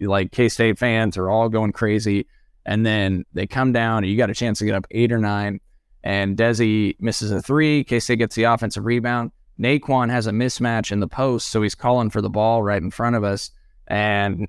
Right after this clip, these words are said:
Marquise goes to lob it up to him, and probably a dunk, but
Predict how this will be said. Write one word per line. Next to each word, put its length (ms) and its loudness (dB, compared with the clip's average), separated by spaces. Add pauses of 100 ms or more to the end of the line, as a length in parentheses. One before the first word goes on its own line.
Marquise 440 -2
goes 220 0
to 100 0
lob 260 2
it 60 -2
up 200 0
to 180 -2
him, 200 -2
and 120 -10
probably 340 2
a 60 0
dunk, 380 -2 (100)
but 240 -2